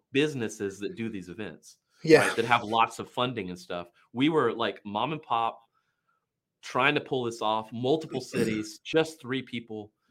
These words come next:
Speaker 1: you know, and then some volunteers. Um, like, it's just not sustainable, you know?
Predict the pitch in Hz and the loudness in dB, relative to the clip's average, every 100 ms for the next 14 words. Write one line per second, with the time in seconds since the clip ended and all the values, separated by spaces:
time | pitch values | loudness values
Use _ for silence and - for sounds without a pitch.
0 | 120 113 107 104 113 110 104 107 104 98 | -14 -8 -6 -6 -8 -10 -4 -2 -2 -4
1 | - 104 95 95 - - _ _ _ - | -8 -6 -6 -8 -14 -20 _ _ _ -10
2 | 98 92 90 87 _ _ _ _ _ - | -8 -8 -12 -18 _ _ _ _ _ -6
3 | 110 - 127 127 - 135 127 120 101 - | -6 -2 -2 -2 -4 -6 -2 -2 -2 -6
4 | - 104 107 87 82 - 98 92 92 92 | -10 -8 -8 -10 -16 -16 -12 -8 -10 -12